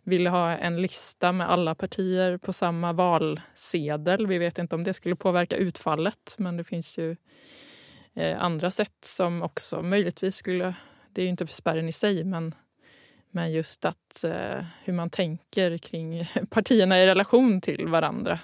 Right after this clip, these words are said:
För det handlar ju också om det. Att nu så, eh, systemet som det ser ut premierar olika färger, <laughs> olika symboler, sådär, mer att man kanske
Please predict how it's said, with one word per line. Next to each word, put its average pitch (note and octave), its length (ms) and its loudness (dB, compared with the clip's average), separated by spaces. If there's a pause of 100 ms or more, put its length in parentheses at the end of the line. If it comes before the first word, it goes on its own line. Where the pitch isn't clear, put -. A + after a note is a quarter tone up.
För - 160 -4
det F3 80 2
handlar E3 220 -2
ju D#3+ 80 0
också - 300 -4
om D#3+ 220 -4
det. - 320 0 (1000)
Att - 380 -10
nu E3+ 260 2
så, D#3 560 2 (420)
eh, E3 320 -6
systemet D#3+ 520 -2
som D#3 160 -4
det D3+ 120 -2
ser E3+ 160 0
ut G#3 420 4
premierar E3+ 800 2
olika F#3+ 400 4
färger, G#3+ 560 6
<laughs> A#3+ 80 8
olika A#3 360 6
symboler, E3 840 6
sådär, F3 280 4
mer D#3+ 220 4
att D#3 140 0
man D3+ 200 -2
kanske D#3 400 -4